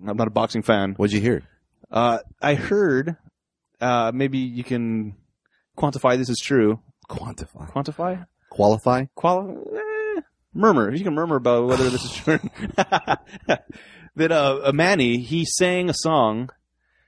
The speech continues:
Speaker 1: He recorded a song of him singing. Huh? He reco-, <laughs> he recorded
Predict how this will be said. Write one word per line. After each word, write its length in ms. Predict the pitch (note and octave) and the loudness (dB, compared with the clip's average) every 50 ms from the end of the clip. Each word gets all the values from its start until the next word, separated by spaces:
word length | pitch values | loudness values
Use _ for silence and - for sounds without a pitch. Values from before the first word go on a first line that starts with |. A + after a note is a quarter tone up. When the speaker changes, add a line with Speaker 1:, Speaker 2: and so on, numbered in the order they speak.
| _ - - | _ -10 -2
Speaker 1:
He 120 | - E3+ | 2 2
recorded 340 | D#3 D3 - G3+ G#3+ G#3 F3+ | 4 4 4 4 2 4 4
a 60 | D3 | 2
song 380 | - - B2+ A2 G#2 G#2 A2 A2 | 2 4 4 4 4 2 2 0
of 80 | A#2 B2 | 0 2
him 140 | D#3+ E3 | 2 2
singing. 380 | C#3 - C#3+ B2+ G#2+ G2 G2+ G#2 - _ _ _ _ _ _ _ _ - | 2 0 0 0 0 -2 -4 -6 -10 _ _ _ _ _ _ _ _ -4
Huh? 200 | C#3+ E3+ F#3 G3 - _ _ _ _ _ _ _ _ _ _ _ _ | -2 -2 -2 -2 -6 _ _ _ _ _ _ _ _ _ _ _ _
He 140 | _ - D3+ | _ -2 0
reco-, 240 | E3+ - - E3 - - - _ | 0 0 0 -2 -4 -6 -16 _
<laughs> 180 | - - - - | -20 -20 -8 -2
he 60 | F3 | 0
recorded 340 | E3 D#3+ - G#3+ A3+ C#4 - | 0 2 2 2 2 0 0